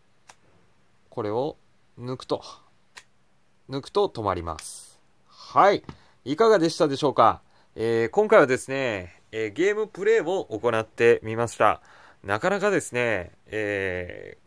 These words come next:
ー、ゲームしたくなるわ。確かにこれは。これはゲームしたくなる。うん。あの、うっとりするもん。品質に。すごく。なので、えー、皆さんもですね、ぜひ、えー、このね、Asusのログフォンを、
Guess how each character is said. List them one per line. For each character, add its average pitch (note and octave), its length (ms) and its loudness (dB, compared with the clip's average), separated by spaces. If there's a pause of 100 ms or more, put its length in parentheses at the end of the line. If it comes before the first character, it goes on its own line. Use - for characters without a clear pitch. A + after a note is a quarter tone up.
(120)
ー、 G#2+ 80 -20
ゲ E3 140 2
ー - 20 -2
ム G2 80 -8
し - 80 -10
た E3 120 -2
く C#3 100 -4
な D#3 120 6
る F#3+ 80 6
わ。 F#2 140 0 (220)
確 - 260 -6
か - 40 -
に C3+ 100 -6
こ - 200 -2
れ A#2+ 60 6
は。 A2 300 4 (540)
こ E3 120 -2
れ E3+ 60 4
は E3 60 4
ゲ F#3 180 4
ー - 20 -4
ム A2 80 -4
し - 80 -10
た F3 100 -6
く B2+ 80 -8
な C3 160 2
る。 F#2 140 -4 (280)
う G#2 60 -12
ん。 E2 200 -16 (880)
あ A#2+ 100 -8
の、 A#2 160 -6
う F#3 80 -4
っ F#3+ 40 -6
と G#4+ 220 4
り G3+ 80 4
す D3+ 140 0
る B2 60 0
も G#2 100 -2
ん。 D#2 120 -10 (100)
品 C3 260 -6
質 A2+ 220 -8
に。 G2+ 240 -10 (100)
す - 160 -16
ご A2 100 -4
く。 - 280 -16 (680)
な D#3 120 -6
の D#3 120 -4
で、 G#2+ 380 -2 (160)
え A2 220 -4
ー、 - 20 -2
皆 D3 200 -2
さ F#3+ 100 0
ん - 20 -2
も A2+ 80 -4
で G2 80 0
す - 140 -8
ね、 A2 120 -2
ぜ E3+ 200 4
ひ、 E3+ 440 2 (200)
え F#2+ 880 -6
ー、 - 0 - (320)
こ G#2+ 100 -10
の G2+ 160 -6
ね、 G2+ 300 -8
Asus A#2 400 -8
の A#2 100 -4
ロ A2 120 2
グ C#3+ 100 0
フ D#3+ 80 -4
ォ C3+ 40 -2
ン G2 180 -2
を、 F2 180 -14